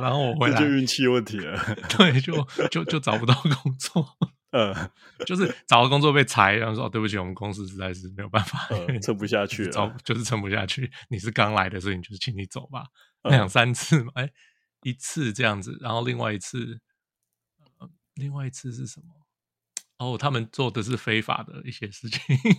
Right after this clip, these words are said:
Speaker 1: <laughs>
Speaker 2: 啊？
Speaker 1: 我帮他们做一做。他们是，他们不能说非法啦，
Speaker 2: 嗯。
Speaker 1: 边缘啦，这样讲好了。
Speaker 2: 嗯，
Speaker 1: 我第，
Speaker 2: 嗯。
Speaker 1: 第二个公司是，它是那个，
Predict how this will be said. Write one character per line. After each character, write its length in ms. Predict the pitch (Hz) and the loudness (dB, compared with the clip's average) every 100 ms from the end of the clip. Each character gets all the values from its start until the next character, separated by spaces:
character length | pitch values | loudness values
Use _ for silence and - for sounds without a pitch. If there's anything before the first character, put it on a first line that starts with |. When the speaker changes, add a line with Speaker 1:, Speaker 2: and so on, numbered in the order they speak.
| - 196 | 6 6
Speaker 1:
<laughs> 560 | - - 139 - 113 | 6 6 2 2 -2
Speaker 2:
啊？ 0 | |
Speaker 1:
我 0 | - | 6
帮 200 | 139 143 | 8 8
他 40 | |
们 160 | 127 120 | 6 0
做 180 | 143 120 | 2 2
一 60 | |
做。 280 | 127 131 107 _ _ _ _ _ _ _ _ _ _ _ _ | 0 -2 -4 _ _ _ _ _ _ _ _ _ _ _ _
他 140 | 214 | -2
们 160 | 220 175 | 2 2
是， 420 | 208 180 139 147 - - - _ _ - _ _ _ _ _ _ _ _ _ _ _ | 4 2 2 -2 -12 -18 -20 _ _ -20 _ _ _ _ _ _ _ _ _ _ _
他 120 | - 214 | -2 2
们 220 | 180 160 151 - _ _ _ - | 2 0 -6 -14 _ _ _ 2
不 100 | 226 | 4
能 100 | 180 | 4
说 140 | 208 | 2
非 320 | - 190 180 | 2 2 2
法 240 | 185 95 95 | 2 2 0
啦， 280 | 92 98 - _ _ _ _ - | -2 -8 -18 _ _ _ _ -2
Speaker 2:
嗯。 60 | 143 | 4
Speaker 1:
边 200 | 139 147 | 4 4
缘 280 | 101 95 | 0 -2
啦， 160 | 92 110 | -6 -6
这 80 | 127 | -4
样 140 | 120 | -2
讲 200 | 113 113 | 0 -2
好 200 | 110 - | -2 -6
了。 100 | 135 143 | -8 -2
Speaker 2:
嗯， 200 | 123 101 | 0 0
Speaker 1:
我 80 | - | 0
第， 160 | 107 92 | -2 -4
Speaker 2:
嗯。 60 | 92 | -2
Speaker 1:
第 100 | 180 | 0
二 60 | |
个 60 | 160 | 0
公 160 | 151 147 | 0 2
司 120 | 156 | 2
是， 200 | 156 131 | 0 -2
它 160 | 139 | -2
是 240 | 135 139 131 | -2 -4 -6
那 80 | 135 | -8
个， 400 | 120 110 104 | -6 -6 -6